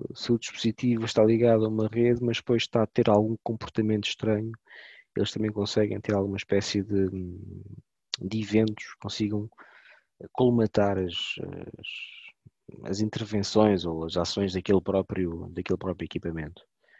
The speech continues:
Ah, tá, também tá engraçado. É uma formação também, mais uma vez, são cerca de seis horas, mais coisa, menos coisa, eh, com testes,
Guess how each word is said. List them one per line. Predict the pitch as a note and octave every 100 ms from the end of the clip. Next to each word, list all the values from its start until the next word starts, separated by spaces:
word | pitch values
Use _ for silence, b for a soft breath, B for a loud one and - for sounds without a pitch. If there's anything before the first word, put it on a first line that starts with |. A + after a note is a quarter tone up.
| b b -
Ah, | - -
tá, | - D3+ D3 C#3 D3 B2 - -
também | - D#3
tá | D#3+ D#3
engraçado. | C3+ C3+ - D#3
É | A2
uma | A#2
formação | C3 B2 A#2+ A#2+ A2+
também, | A2+ A2+ A2 A2+ B2 b b b b _ -
mais | G2 F#2+
uma | G#2+
vez, | G2 G2 F#2+ -
são | - G#2
cerca | - G#2 - G#2+
de | G2+ G#2+ G#2 G2+ G2 G2+ F#2+ - -
seis | - G#2 F#2+
horas, | G2+ A2 A#2 A2
mais | F#2
coisa, | - F#2 F#2
menos | F#2 F#2
coisa, | - F#2+ G2 G#2 - b b b b b b -
eh, | F2 E2
com | - F#2+ F2 E2+ E2 D#2+ D#2+
testes, | A2+ D3 - -